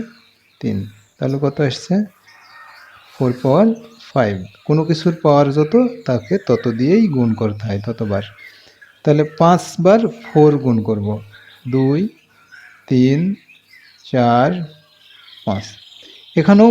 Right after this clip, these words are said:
পাঁচটা ফোর গুণ করে এক হাজার চব্বিশ পেয়েছি, এখানেও পাঁচটা ফোর গুণ করে এক হাজার চব্বিশই পাওয়া যাবে। তাহলে বোঝা যাচ্ছে যে a power m into a power n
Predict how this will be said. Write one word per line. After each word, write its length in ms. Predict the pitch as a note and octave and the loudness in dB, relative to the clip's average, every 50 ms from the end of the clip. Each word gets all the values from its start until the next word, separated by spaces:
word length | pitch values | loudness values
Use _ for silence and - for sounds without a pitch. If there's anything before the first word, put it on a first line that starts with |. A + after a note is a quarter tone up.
| A3+ - | 4 2
পাঁচটা 400 | E3 D#3 D3 - - - - E3+ G3+ F#3+ - - | 2 2 2 2 -2 0 2 2 2 2 0 -4
ফোর 200 | - C#3+ D3 D3+ D3+ C3+ | 0 0 2 2 2 0
গুণ 140 | C#3+ C#3 C3+ - | 0 0 0 0
করে 180 | - C3+ C#3 F3+ G3+ E3 | 0 2 2 4 4 2
এক 80 | B2+ - - | 2 0 0
হাজার 180 | B2 A#2+ B2 A#2+ - - | -2 0 -2 -4 -2 -2
চব্বিশ 260 | C3+ A#2+ A#2+ B2+ B2 - | -2 -2 -2 -4 -4 -2
পেয়েছি, 220 | - C#3 C3 - F#3 F3 D#3+ | -4 -4 -2 0 0 0 2
এখানেও 260 | - E3 D#3+ F#3 G#3+ G#3+ - | 2 2 2 4 2 2 0
পাঁচটা 280 | B2+ A2+ - - B2+ A#2 - | -2 -2 -2 -4 -6 -6 -4
ফোর 140 | - C3+ B2+ A#2+ | -4 -4 -4 -2
গুণ 120 | B2+ B2 A#2+ A#2 | -2 -4 -4 -2
করে 160 | C#3 C#3+ F#3 A3 A3+ - - - - - _ - - _ _ - D3 | -2 0 0 0 -2 -4 -10 -20 -20 -20 _ -20 -20 _ _ -2 -2
এক 60 | C3+ - D3 | 0 0 0
হাজার 240 | C#3 C#3+ F3 A3 A3+ A3+ A3+ - - - - - | 0 2 2 2 2 0 -2 -6 -14 -20 -12 -4
চব্বিশই 580 | - C3 A#2+ G#2+ G#2+ G#2 B2 A#2+ - - E3 G3 A3+ A#3 - - _ _ - | -2 -2 0 0 -2 -4 -4 -4 -4 -2 -2 -2 -2 -2 -4 -12 _ _ -4
পাওয়া 180 | G#2+ G2 F#2+ F#2+ F#2 | -2 -2 -2 -4 -6
যাবে। 220 | F#2+ F#2 F2 F#2 E2+ - - - - - - - _ _ _ _ _ _ _ _ _ - _ _ | -8 -8 -8 -8 -10 -12 -14 -20 -20 -20 -20 -20 _ _ _ _ _ _ _ _ _ -20 _ _
তাহলে 260 | - F3+ F#3 G#3 G#3 F#3+ D3 A#2+ | 2 4 4 6 6 4 2 4
বোঝা 260 | C3 C#3+ D3 C#3+ F3+ F#3+ E3 D#3 | 2 2 4 6 6 6 4 2
যাচ্ছে 360 | B2+ - - - - - C3+ D3+ D#3 C3 A#2+ | 0 0 -2 -10 -6 -2 -2 -2 -2 -2 0
যে 140 | C3 B2+ A#2 A2+ C3+ F#3+ G3+ F#3 - _ _ _ _ _ _ _ _ _ _ _ C#3 | 2 2 2 2 2 0 -4 -6 -10 _ _ _ _ _ _ _ _ _ _ _ 0
a 100 | D3 D#3 D#3 - | 0 0 2 2
power 240 | E3 E3 F3 F3 E3 D#3+ - C#3+ D3 C#3+ C#3+ D#3+ | 4 4 4 4 2 0 -2 0 0 2 2 2
m 40 | F#3 G3 G3+ - _ _ _ _ _ - F3 | 0 -2 -2 -6 _ _ _ _ _ 2 2
into 220 | F#3+ F#3 F#3 D#3 D#3 D3 C#3+ D3 | 2 2 2 2 0 2 4 2
a 20 | D3 - | 2 4
power 200 | C#3+ C#3 C3+ B2+ B2 B2 A#2+ | 2 2 2 4 2 2 2
n 20 | B2+ | 0